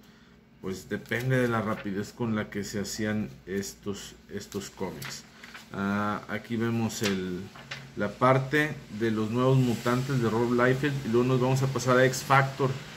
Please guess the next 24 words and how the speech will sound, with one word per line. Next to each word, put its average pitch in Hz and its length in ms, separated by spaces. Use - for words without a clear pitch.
cuyo 123 280
dibujante 131 800
era 120 520
John 95 220
Bogdanov. 110 520
Eh, 87 340
este - 300
de 110 100
aquí, 123 240
sí, 120 220
este 110 260
es 98 220
John 101 360
Bogdanov. 110 880
Y 110 140
bueno, 131 400
pues - 200
era 117 180
un, 127 380
un 107 100
dibujante 110 520
muy 120 200
bueno. 110 460
Eh, 90 120